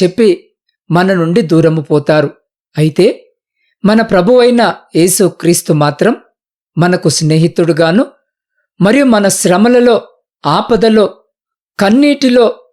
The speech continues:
ఆదుకునే మంచి స్నేహితునిగా ఉన్నాడు. ఈ లోకములో ఆయన స్నేహము మనకు చాలా అవసరం. ప్రియులారా,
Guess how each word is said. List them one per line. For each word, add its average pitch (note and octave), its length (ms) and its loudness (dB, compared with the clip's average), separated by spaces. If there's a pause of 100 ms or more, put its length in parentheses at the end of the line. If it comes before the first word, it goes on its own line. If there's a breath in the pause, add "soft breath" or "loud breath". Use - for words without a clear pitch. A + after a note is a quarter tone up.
ఆదుకునే F#3+ 720 -2 (520)
మంచి B3 320 0
స్నేహితునిగా F#3 800 0
ఉన్నాడు. D3+ 480 0 (640)
ఈ C4+ 140 2
లోకములో A#3 760 0 (260)
ఆయన E3+ 220 0
స్నేహము F#3+ 640 -2 (460)
మనకు D#3+ 280 0 (140)
చాలా D#3 360 -2 (100)
అవసరం. D3 460 -2 (640)
ప్రియులారా, D3 500 0